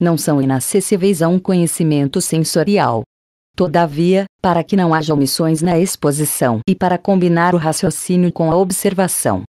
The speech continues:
deve falar-se primeiro dos órgãos e só depois das partes homogêneas.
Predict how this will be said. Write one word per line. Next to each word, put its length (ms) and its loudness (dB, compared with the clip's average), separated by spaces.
deve 300 2
falar-se 600 0
primeiro 480 2
dos 240 -2
órgãos 640 0
e 140 0
só 260 -2
depois 460 0
das 220 0
partes 500 -2
homogêneas. 840 0